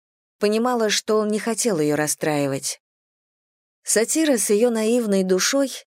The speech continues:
верила всему, что ей говорят, поэтому Уилл часто смеялся, но она не всегда понимала его шутки в силу своего дикого воспитания.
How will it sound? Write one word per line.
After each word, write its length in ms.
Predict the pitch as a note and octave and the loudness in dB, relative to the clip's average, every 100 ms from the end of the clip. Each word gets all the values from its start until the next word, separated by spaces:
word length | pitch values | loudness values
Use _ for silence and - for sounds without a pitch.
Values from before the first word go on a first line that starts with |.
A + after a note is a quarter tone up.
| _ _ | _ _
верила 480 | - F#3+ C4 C#4+ A#3+ | -2 2 2 2 2
всему, 340 | G3+ - A#3 C4 | 0 0 0 -2
что 180 | - | -2
ей 180 | G3+ G3+ | 0 0
говорят, 680 | F#3+ F#3 F#3 F3 C#3 C3+ - _ _ _ _ | 0 2 2 2 0 -4 -16 _ _ _ _
поэтому 540 | G3+ A3 A3 G#3 G3+ | 0 2 0 0 2
Уилл 300 | G3 A3+ A3 | 2 2 0
часто 400 | G3 A3 G3 G3+ | 0 0 0 -2
смеялся, 800 | F#3+ G#3 A3 A3 F3 C#3+ D#3 C#3 - _ _ _ - | -4 -2 0 0 0 0 -2 -4 -8 _ _ _ -2
но 200 | F#3 G3+ | 0 2
она 160 | G#3+ | 0
не 100 | G#3+ | -2
всегда 320 | G3+ B3 A3+ G3 | -2 0 0 0
понимала 480 | D#3 D#3 D#3+ E3 | -2 -2 0 2
его 260 | D#3+ D#3 D#3 | 2 2 2
шутки 440 | - F3 - D3+ | 0 -2 -4 -4
в 40 | C#3 | -2
силу 260 | - D#3+ | 0 0
своего 400 | D3 D#3 D#3 D3+ | 0 2 2 2
дикого 440 | D3+ D#3 D#3 D3+ D3 | 0 -2 -2 -2 -2
воспитания. 880 | D3+ - E3 E3 D#3 C#3+ C#3 C3 | -4 -4 -4 -2 -2 -2 -4 -6